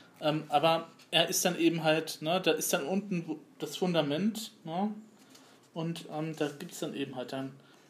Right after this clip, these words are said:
dürfen sich die verschiedenen Stimmen natürlich auch noch mal ein bisschen mal austoben ab und an, aber es ist nicht so, dass eben halt,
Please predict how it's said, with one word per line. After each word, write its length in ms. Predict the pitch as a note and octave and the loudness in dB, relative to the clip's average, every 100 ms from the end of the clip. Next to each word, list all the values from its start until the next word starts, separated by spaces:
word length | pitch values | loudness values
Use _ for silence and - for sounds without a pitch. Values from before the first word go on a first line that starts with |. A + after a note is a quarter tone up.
| _ - - | _ -18 0
dürfen 360 | E3 C4 - | 6 6 6
sich 120 | A3+ A3 | 2 2
die 120 | G#3+ | 0
verschiedenen 360 | G3 - G3+ | 2 4 4
Stimmen 240 | G3 - G3 | 4 2 2
natürlich 320 | F3+ G3+ F#3+ | 2 0 0
auch 60 | E3+ | 0
noch 80 | |
mal 100 | F3 | 2
ein 60 | E3 | 0
bisschen 220 | E3 E3+ | 0 -2
mal 80 | D3+ | 0
austoben 480 | D3 A3 - D3 C#3+ | 2 2 2 0 2
ab 160 | B2+ C#3+ | -2 -4
und 100 | C#3 | -4
an, 240 | D#3 C4 | -2 0
aber 300 | F#3+ G3+ G3+ - - - | 2 2 0 -8 -20 -12
es 140 | - A3 | -6 -4
ist 140 | A3 | 4
nicht 160 | A3 G#3+ | 4 6
so, 120 | F3 | 6
dass 220 | G3 G3 | 4 4
eben 300 | - F3+ F3 | 0 0 2
halt, 480 | F3 F3 F3 - - | 2 2 2 -2 -8